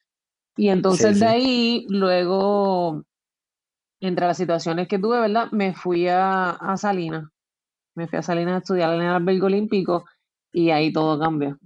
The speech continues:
Speaker 1: Ahí todo cambió porque entonces ya era veinticuatro horas respirando fútbol, escuchando fútbol. Era con Richie Romano que, o sea, ahí uno llegaba y, eh, tenías que llegar los domingos, el, y estabas de lunes a viernes y los viernes te volvías a ir con tu familia.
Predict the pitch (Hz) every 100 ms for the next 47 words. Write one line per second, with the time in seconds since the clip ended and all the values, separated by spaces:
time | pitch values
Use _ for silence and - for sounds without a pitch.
0 | 160 165 156 151 165 160 170 185 190 196
1 | 170 151 160 156 156 160 160 160 160 160
2 | 160 160 156 - 165 160 165 165 180 180
3 | 170 170 - 160 160 160 160 196 185 185
4 | 185 180 175 170 160 160 - 185 170 185
5 | 180 180 _ _ _ _ - 170 165 175
6 | 170 170 185 170 170 180 214 202 175 170
7 | 165 160 156 151 _ _ _ _ _ -
8 | 180 165 160 165 165 175 190 196 202 202
9 | 233 240 220 180 165 - _ _ _ -
10 | 170 160 165 165 165 180 175 185 175 202
11 | 233 233 202 220 - 180 175 170 170 170
12 | 165 160 165 170 180 214 214 202 208 202
13 | 240 269 240 214 185 160 160 175 190 185
14 | 175 185 180 165 180 175 - 165 160 160